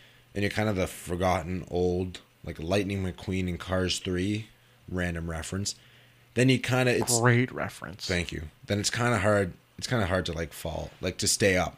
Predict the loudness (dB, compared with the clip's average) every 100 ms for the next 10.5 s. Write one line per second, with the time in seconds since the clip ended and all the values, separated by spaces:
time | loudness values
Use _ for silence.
0 | -6 4 6 6 8 8 8 8 8 8
1 | 8 6 6 8 8 6 6 6 10 10
2 | 10 6 2 6 8 8 6 6 4 2
3 | -2 -2 -4 0 4 4 2 0 0 8
4 | 8 10 8 8 2 2 4 4 0 -8
5 | -6 -4 -2 0 2 2 0 -2 -4 -6
6 | -14 -4 -2 -2 0 0 8 8 8 6
7 | 6 6 2 2 2 0 0 -6 -20 -20
8 | _ _ -6 -2 0 2 2 0 0 -2
9 | -2 -2 0 4 4 4 2 2 2 2
10 | 2 4 4 6 6